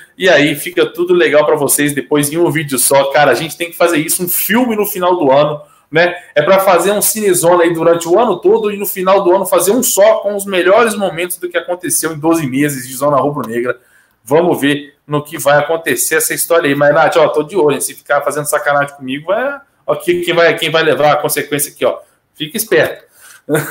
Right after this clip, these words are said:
Matheus Machado, cheguei, tô atrasado. Não, parceiro, só começou dez horas. Temos uma hora e quarenta e cinco minutos de live. Ah, manda um salve pro Recreio do...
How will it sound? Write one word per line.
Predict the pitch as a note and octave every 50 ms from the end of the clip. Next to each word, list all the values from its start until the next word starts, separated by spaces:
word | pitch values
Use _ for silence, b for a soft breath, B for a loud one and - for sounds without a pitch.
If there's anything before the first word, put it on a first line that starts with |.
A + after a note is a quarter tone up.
| - - - - F#3+ F3+ - A3 G#3 A3 - A3 - - B B B B B B B
Matheus | - G#3 A#3 G3+ - A#3+ C#4+ D#4+
Machado, | C#4 C#4 A#3 G3 - - - - E4 - -
cheguei, | - - C#4+ A3 - G#3+ B3 G3+ -
tô | - A3
atrasado. | B3+ B3+ - G#3+ E3 C#3 F3 G3+ A3 F3 D3+ D#3+
Não, | F3+ A#3 C4 C#4 C4+ C#4
parceiro, | C4+ G#3+ - - - D#3 C3 A#2+ A2
só | - C#3+
começou | - - F#3 F#3+ F3 - - G3+ G#3
dez | A#3 B3 B3+ G#3
horas. | F#3 F3 E3+ D3+ B2 A#2 -
Temos | - E3 F3 F3 E3+ F3+
uma | A3 A#3+ G#3+ F#3+ F#3+
hora | G#3+ B3+ C4 C4
e | B3
quarenta | - A3+ G#3+ A3 A3 G#3+ G#3+
e | F#3
cinco | - - G#3 - _ G3+
minutos | F#3+ F#3+ G3 G3 F#3+ F#3+
de | F3+ F3+
live. | D#3+ C#3+ B2+ - - - - _ _ _ _ _ _ _ _ _ _ _ _ _ _ _ -
Ah, | D3 D3+ D3+ D#3 D#3 D#3 D#3 D3+ D#3 D3+ D3+ D3 D3 D#3
manda | F#3 A#3 B3 A3+ A3+
um | G3
salve | - - G3+ A3 A3+ G#3+ G3+
pro | - - -
Recreio | F#3+ G3 F3 E3+ - F3 G#3 G#3+ G3 D3+
do... | B2 A#2